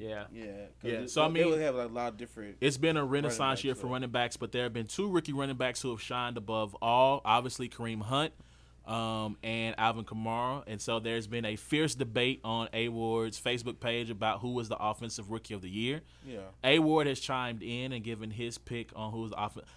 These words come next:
Speaker 3: offensive rookie of the year. To me, you can't go wrong either way. Like, there's really no wrong answer.
Speaker 1: Except
Speaker 3: Um,
Speaker 1: there is one wrong answer. <laughs>
Speaker 3: Oh, wow.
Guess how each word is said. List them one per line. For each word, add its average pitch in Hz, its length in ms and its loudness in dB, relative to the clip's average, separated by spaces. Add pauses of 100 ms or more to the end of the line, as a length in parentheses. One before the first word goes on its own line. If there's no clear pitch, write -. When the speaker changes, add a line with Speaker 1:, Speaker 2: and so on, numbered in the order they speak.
(320)
Speaker 3:
offensive 117 440 -2
rookie 117 200 -6
of 104 80 -6
the 104 60 -8
year. 117 220 -4
To 117 120 -4
me, 131 140 0
you 139 180 0
can't 127 280 -4
go 113 100 -2
wrong 110 400 0
either 98 220 -6
way. 101 340 -2
Like, 113 160 -2
there's 113 160 -4
really 127 160 -4
no 117 140 -2
wrong 101 340 -6
answer. 127 500 -6 (1000)
Speaker 1:
Except - 180 4
Speaker 3:
Um, 127 60 2
Speaker 1:
there 123 120 10
is 131 180 10
one 117 280 4
wrong 113 280 -4
answer. 180 640 -4
<laughs> 92 80 -12
Speaker 3:
Oh, - 380 -10
wow. - 380 -14